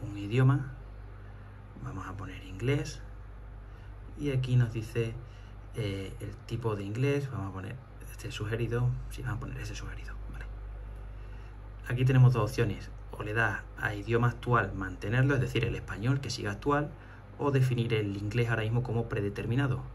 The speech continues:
Yo voy a enseñarte cómo lo puedes cambiar, así que voy a seleccionar idioma actual.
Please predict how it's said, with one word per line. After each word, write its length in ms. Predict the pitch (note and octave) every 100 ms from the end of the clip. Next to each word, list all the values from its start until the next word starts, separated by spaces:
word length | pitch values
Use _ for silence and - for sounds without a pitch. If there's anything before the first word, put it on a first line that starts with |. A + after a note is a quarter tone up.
| - - -
Yo 80 | -
voy 40 | C3
a 40 |
enseñarte 640 | B2+ B2 A#2 - G#2+ G2+ - - - - - - - - -
cómo 160 | B2+ B2
lo 80 |
puedes 160 | - A2+
cambiar, 300 | A#2 A#2 B2+
así 180 | C3 C3
que 60 |
voy 100 | G#2+
a 20 | G#2
seleccionar 580 | - G#2+ G#2+ A2+ B2+ B2+
idioma 420 | - A2 A2 A2 G2+
actual. 300 | - -